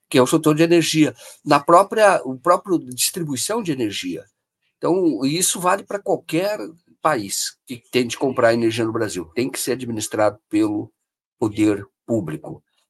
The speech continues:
E no caso da Enel, o, o, a cento e sessenta e cinco milhões é alguma coisa. Mas eu digo pra vocês, é, é muito pouco. Só o que ela deveria fazer,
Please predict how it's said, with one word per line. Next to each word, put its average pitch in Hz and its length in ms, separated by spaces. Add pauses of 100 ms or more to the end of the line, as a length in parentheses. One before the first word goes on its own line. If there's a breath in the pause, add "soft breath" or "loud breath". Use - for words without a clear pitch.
E 123 400
no 131 140
caso 117 380
da 143 180
Enel, 170 380
o, 123 540
o, 98 40
a 117 80
cento 135 220
e - 20
sessenta 131 280
e - 20
cinco 139 160
milhões 170 260
é 214 40
alguma 214 360
coisa. 104 540 (200 soft breath)
Mas 175 120
eu 220 100
digo 233 200
pra 220 120
vocês, 170 400
é, 135 220
é 143 40
muito 185 280
pouco. 165 380 (200 loud breath)
Só 247 260
o 285 40
que 269 120
ela 233 120
deveria 170 560
fazer, 127 640